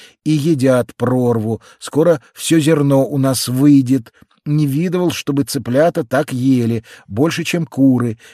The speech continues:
Ежели так и впредь пойдет, то их можно будет на выставку послать, хотя они и простые. Вчера ночью подумал, что кошка опять подбирается к курятнику. Открыл окно,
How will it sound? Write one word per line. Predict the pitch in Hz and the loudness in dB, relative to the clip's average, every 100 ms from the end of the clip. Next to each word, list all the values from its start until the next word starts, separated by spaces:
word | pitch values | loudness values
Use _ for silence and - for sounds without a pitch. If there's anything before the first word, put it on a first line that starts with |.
| _ | _
Ежели | 104 147 123 135 131 | 0 0 2 0 -2
так | 139 131 113 | 0 0 -2
и | 113 | -8
впредь | - 131 170 196 | -8 -2 -2 0
пойдет, | - 180 175 202 - - _ | -2 0 0 -2 -4 -20 _
то | 117 | -4
их | 160 - | -4 -2
можно | 123 151 185 180 | -2 -2 -2 -4
будет | 143 127 165 175 - | -2 0 0 -4 -8
на | 120 135 | -2 0
выставку | 135 143 170 - 147 - 117 | 2 2 2 -2 -6 -6 -6
послать, | 120 - 113 104 | -4 -4 -4 -6
хотя | 104 104 135 | -8 -4 0
они | 156 139 151 _ | 0 0 -4 _
и | - 135 | -8 -6
простые. | 127 143 151 - - 107 87 82 76 _ _ _ _ _ _ _ _ _ _ | -2 -2 -2 -8 -8 -6 -6 -10 -16 _ _ _ _ _ _ _ _ _ _
Вчера | - - 139 139 | -10 -2 2 2
ночью | 131 160 196 180 | 2 0 -2 -4
подумал, | - 117 120 170 165 | -4 -2 0 0 0
что | 147 - 127 - - - _ _ - | -4 -4 -4 -6 -20 -20 _ _ -2
кошка | 139 185 170 - 135 - | 2 2 2 -2 -4 -4
опять | 120 117 - 147 175 - | -6 -4 0 2 2 -2
подбирается | 143 123 127 135 165 160 170 | -6 -2 0 2 2 0 -6
к | 147 | -8
курятнику. | - 175 180 120 - 90 110 | -2 2 4 2 -2 -10 -8
Открыл | 110 - 147 156 | -8 -6 -2 0
окно, | 131 - 127 180 185 | 0 -2 -4 -2 -2